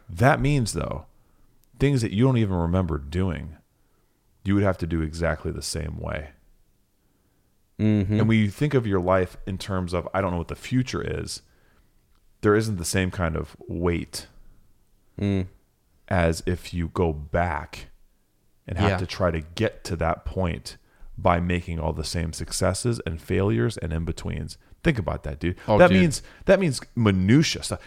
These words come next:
Speaker 1: That means I would have to go back and at the third game of my freshman year baseball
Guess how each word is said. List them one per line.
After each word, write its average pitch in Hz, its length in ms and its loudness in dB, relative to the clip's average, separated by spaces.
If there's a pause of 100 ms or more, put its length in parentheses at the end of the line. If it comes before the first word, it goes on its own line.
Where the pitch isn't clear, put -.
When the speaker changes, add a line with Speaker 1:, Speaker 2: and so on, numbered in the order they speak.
(120)
Speaker 1:
That - 120 0
means 165 200 -2
I 123 100 4
would 123 140 4
have 113 140 2
to 110 80 -6
go 101 140 2
back 101 520 0
and 92 300 -4 (680)
at 101 180 -2
the 95 80 -4
third 120 680 0
game 101 460 0 (100)
of 98 180 -2
my 90 140 0
freshman 98 600 0
year 90 140 2
baseball 82 800 -4